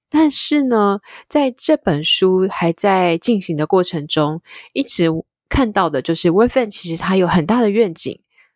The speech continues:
而且整个执行团队是很有执行力的。他们虽然不缺资金，但他们的资金也都算是运用在他们对生鲜运送这个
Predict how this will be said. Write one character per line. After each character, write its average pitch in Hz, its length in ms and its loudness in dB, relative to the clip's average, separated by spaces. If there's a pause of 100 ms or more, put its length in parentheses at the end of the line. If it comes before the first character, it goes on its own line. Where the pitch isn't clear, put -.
(140)
而 196 80 0
且 202 240 2 (220)
整 165 140 -4
个 139 100 -4
执 170 160 0
行 180 120 0
团 170 160 2
队 180 100 2
是 185 100 0
很 185 80 4
有 160 120 0
执 151 220 -6
行 143 280 -4
力 156 200 2
的。 - 180 -8 (320)
他 - 120 -2
们 240 340 2
虽 285 300 0
然 214 360 0
不 240 120 0
缺 226 220 2
资 202 180 -4
金， 180 320 -2 (180)
但 320 100 2
他 330 100 2
们 349 80 4
的 285 60 4
资 247 200 -4
金 240 200 0
也 196 160 2
都 170 200 2
算 180 260 0
是 185 300 0
运 240 160 2
用 208 200 2
在 185 200 0
他 185 240 -2
们 175 260 2
对 175 240 4 (160)
生 233 240 0
鲜 208 260 0
运 202 220 -2
送 180 260 0
这 180 160 -2
个 170 260 -2